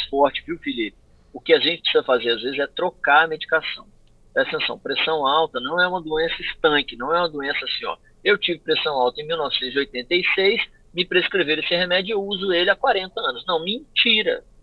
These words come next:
Se você tá sendo medicado assim, você tá correndo um grandíssimo risco de não ter ela resolvida. Por quê? Porque pressão alta altera muito. Então você tem, depois de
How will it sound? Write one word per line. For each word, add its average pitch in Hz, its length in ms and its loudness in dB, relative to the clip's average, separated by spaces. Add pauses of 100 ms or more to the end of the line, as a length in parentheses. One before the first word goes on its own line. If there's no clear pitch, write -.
(200)
Se 147 80 -6
você 156 340 -2
tá 208 200 -4
sendo 170 180 -4
medicado 123 500 2
assim, 175 460 -6
você 143 240 -6
tá - 240 0
correndo 180 320 -2
um 175 60 -10
grandíssimo 190 800 -4
risco 156 320 -10
de 170 100 -10
não 185 180 -6
ter 165 240 0
ela 175 160 4
resolvida. 175 520 -4
Por - 220 -8
quê? 117 220 -8 (320)
Porque 190 220 -2
pressão 196 360 0
alta 180 260 4
altera 196 600 6
muito. 208 460 -8 (400)
Então 202 240 -2
você 190 300 0
tem, 165 220 0
depois 147 360 0
de 123 160 -4